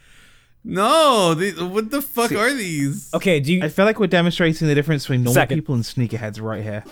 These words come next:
Speaker 1: He's gonna
Speaker 2: Nope.
Speaker 1: show me more sneakers.
Speaker 2: Oh, no.
Speaker 1: Okay, the reason why,
Speaker 2: I,
Speaker 1: okay,
Speaker 2: I don't,
Speaker 1: the
Speaker 2: I don't like
Speaker 1: reason
Speaker 2: him either, for the record.
Speaker 1: Yeah.
Speaker 2: I think they're kinda fugly, too. <laughs>
Speaker 1: No, okay, the reason why I'm not big on shoes, not just these shoes, but just shoes in general, is because, like, I am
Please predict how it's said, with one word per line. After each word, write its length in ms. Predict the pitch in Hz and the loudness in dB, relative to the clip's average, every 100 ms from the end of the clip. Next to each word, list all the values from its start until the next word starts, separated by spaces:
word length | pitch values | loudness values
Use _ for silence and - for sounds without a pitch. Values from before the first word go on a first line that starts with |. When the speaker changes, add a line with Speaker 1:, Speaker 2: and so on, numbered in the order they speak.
| _ _ _ _ _ _ _ _ | _ _ _ _ _ _ _ _
Speaker 1:
He's 180 | 147 135 | -4 0
gonna 260 | 147 160 | 0 2
Speaker 2:
Nope. 80 | 160 | 0
Speaker 1:
show 160 | - 175 | -2 0
me 120 | 175 | 2
more 220 | 175 160 | 2 0
sneakers. 500 | 156 - 143 139 113 107 | -6 -8 -8 -8 -10 -2
Speaker 2:
Oh, 280 | 143 139 131 | 2 2 2
no. 80 | |
Speaker 1:
Okay, 200 | 120 120 - _ - | 0 -4 -8 _ -2
the 100 | 180 | 0
reason 300 | 226 226 233 | 0 -2 0
why, 160 | 214 | 0
Speaker 2:
I, 80 | 160 | 0
Speaker 1:
okay, 120 | 156 | 2
Speaker 2:
I 80 | 160 | 4
don't, 120 | 196 156 | 4 4
Speaker 1:
the 60 | |
Speaker 2:
I 60 | 175 | 4
don't 120 | 196 | 6
like 160 | 196 175 | 6 6
Speaker 1:
reason 80 | 156 | 4
Speaker 2:
him 20 | |
either, 240 | 135 131 120 | 4 2 0
for 100 | 123 | -2
the 80 | 117 | -2
record. 140 | 127 | -2
Speaker 1:
Yeah. 140 | 120 113 | -2 -2
Speaker 2:
I 100 | 117 | -4
think 180 | 147 120 | -4 -4
they're 80 | 117 | -4
kinda 220 | 127 113 | -2 -2
fugly, 480 | - 113 113 113 - | -2 -4 -4 -6 -2
too. 180 | 117 - - | -2 -2 -8
<laughs> 80 | - | -6
Speaker 1:
No, 240 | 165 160 147 | -2 0 -2
okay, 220 | 147 143 | -4 -2
the 120 | 147 | -2
reason 280 | 160 190 247 | -4 -2 -2
why 120 | 233 | 0
I'm 120 | 190 | 0
not 260 | 160 147 131 | 0 -2 -2
big 160 | 135 135 | -4 -2
on 160 | 135 | -2
shoes, 480 | 120 - 117 120 120 | -4 -6 -6 -6 -4
not 220 | 143 196 | -4 -2
just 180 | 196 139 | -4 -2
these 160 | 147 139 | -2 -2
shoes, 180 | 120 | -4
but 120 | 101 110 | -4 -4
just 180 | 120 | -4
shoes 240 | - 131 131 | -2 -2 -2
in 100 | 110 | -6
general, 300 | 101 120 117 | -8 -8 -8
is 80 | 113 | -10
because, 360 | 113 120 110 | -8 -8 -6
like, 220 | 120 104 _ _ _ 135 | -8 -10 _ _ _ -2
I 140 | 156 | 0
am 340 | 175 127 98 | 2 0 -4